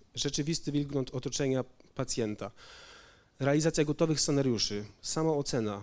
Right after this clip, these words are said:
Można wspierać kilku studentów, którzy jednocześnie tam, y, działają. Oszczędność czasu, y,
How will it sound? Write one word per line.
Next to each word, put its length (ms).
Można 260
wspierać 380
kilku 240
studentów, 360
którzy 180
jednocześnie 500
tam, 300
y, 340
działają. 540
Oszczędność 560
czasu, 520
y, 440